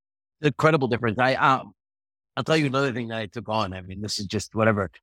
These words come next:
Take a cold shower. You have no idea the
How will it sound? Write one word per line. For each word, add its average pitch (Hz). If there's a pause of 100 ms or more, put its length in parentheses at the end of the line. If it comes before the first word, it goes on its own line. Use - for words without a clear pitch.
(200)
Take 160
a -
cold 127
shower. 95 (920)
You 139
have 117
no 123
idea 101
the 101